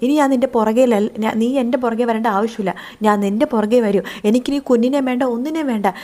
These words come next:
നിന്നെ കൊന്നാൽ മാത്രം മതിയടി എനിക്ക്" എന്ന് പറയുകയാണ്. അത് കേൾക്കുന്ന ചിപ്പി പറയണ്ട. "അമ്മേ, വാ അമ്മേ, നമുക്ക് പോവാം. ഈ ആൻറ്റിക്ക് ഭ്രാന്താമ്മേ.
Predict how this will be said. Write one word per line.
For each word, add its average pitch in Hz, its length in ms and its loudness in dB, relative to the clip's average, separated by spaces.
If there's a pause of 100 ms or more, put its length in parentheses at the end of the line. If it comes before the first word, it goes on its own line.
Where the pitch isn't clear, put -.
(140)
നിന്നെ 208 280 0
കൊന്നാൽ 240 380 0
മാത്രം 294 340 2
മതിയടി 233 320 2
എനിക്ക്" 208 260 0
എന്ന് 226 220 -2
പറയുകയാണ്. 208 420 -2
അത് 196 160 -2
കേൾക്കുന്ന 220 260 -2
ചിപ്പി 247 260 0
പറയണ്ട. 214 260 2
"അമ്മേ, 226 200 2 (280)
വാ 262 120 2
അമ്മേ, 269 160 2
നമുക്ക് 247 240 -2
പോവാം. 254 260 4
ഈ 254 100 0
ആൻറ്റിക്ക് 254 320 0
ഭ്രാന്താമ്മേ. 247 520 2